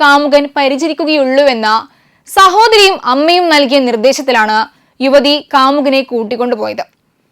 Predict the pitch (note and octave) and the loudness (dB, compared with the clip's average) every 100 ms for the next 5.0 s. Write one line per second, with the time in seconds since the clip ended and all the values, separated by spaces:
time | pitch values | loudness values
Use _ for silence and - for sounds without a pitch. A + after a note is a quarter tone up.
0 | _ _ _ - G4+ G#4 A#4 A#4+ A4 G#4 | _ _ _ -2 2 4 4 4 4 4
1 | G4 F4+ D#4+ D4+ C#4 D4 D#4+ E4 D4+ B3+ | 4 2 0 0 0 -2 -2 2 2 2
2 | B3 C4 A#3+ A#3+ B3+ C#4 C4+ C4 B3+ C4+ | 0 -2 0 0 -2 -2 0 2 2 2
3 | B3 A3+ A3+ C4 A#3 A3 G#3 A3 - _ | 0 -2 -2 -2 -2 -2 -2 -6 -8 _
4 | _ _ F#4 F#4 A4+ A#4+ F#4 E4+ D4 | _ _ 0 2 2 2 2 0 2